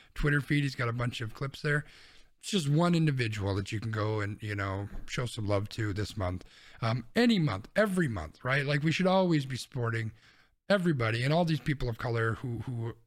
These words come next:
you know, have untold and, and, and unimaginable struggles that they go through, um, but especially this month. So that's my one quick thing that I'm gonna throw out there. And, uh, let's not just use this as a, a one-time only month of, hey, you know what, this month we're gonna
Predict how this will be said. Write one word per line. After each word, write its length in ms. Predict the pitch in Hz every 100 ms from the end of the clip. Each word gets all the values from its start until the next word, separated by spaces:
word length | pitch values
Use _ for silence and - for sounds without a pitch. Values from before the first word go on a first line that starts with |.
| _
you 100 | 117
know, 120 | 107
have 380 | 104 127 120 117 - _ _ _ _ 151
untold 560 | 151 135 135 131 127
and, 160 | 117 113
and, 240 | 110 110
and 180 | 107 110 - -
unimaginable 760 | 143 127 120 123 123 117 117
struggles 400 | - 123 113 117
that 120 | 113
they 60 | 117
go 140 | 113
through, 280 | 110 120 117 - - - - -
um, 360 | 147 156 156 151
but 280 | 165 165
especially 540 | 170 - - 139 - 92
this 220 | 95 -
month. 160 | - - -
So 320 | - 156 139 123 - - -
that's 200 | 175 180
my 200 | 196 185
one 280 | 170 175 175
quick 200 | - 170
thing 180 | 175 165
that 80 | 147
I'm 120 | 143
gonna 100 | 147
throw 220 | - 139
out 180 | 127 127
there. 260 | 135 131 - - _ _ -
And, 340 | 139 143 143
uh, 200 | 147 139 135
let's 220 | 151 -
not 160 | 190
just 240 | 170 160 -
use 180 | 135 135
this 200 | 127 131
as 240 | 123 123
a, 280 | 120 113 107 - _ _ -
a 60 |
one-time 460 | 113 123 120 120 117
only 240 | 117 113
month 360 | 101 104 113 101
of, 180 | 110 107
hey, 140 | 202
you 120 | 135
know 80 | 135
what, 180 | 135 127
this 220 | 151 -
month 240 | 127 101 -
we're 120 | 104
gonna 320 | 101 98 98